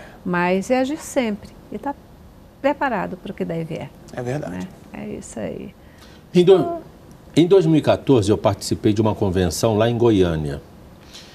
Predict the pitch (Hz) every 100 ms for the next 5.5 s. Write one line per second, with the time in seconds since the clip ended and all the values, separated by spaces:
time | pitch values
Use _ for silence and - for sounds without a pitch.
0 | - - - 269 254 175 123 90 92 -
1 | - - 127 107 104 98 117 107 127 117
2 | 180 156 - 113 - 90 95 90 90 123
3 | 139 90 120 165 - - 143 135 151 -
4 | - - - - - - - - - -
5 | 87 92 87 - -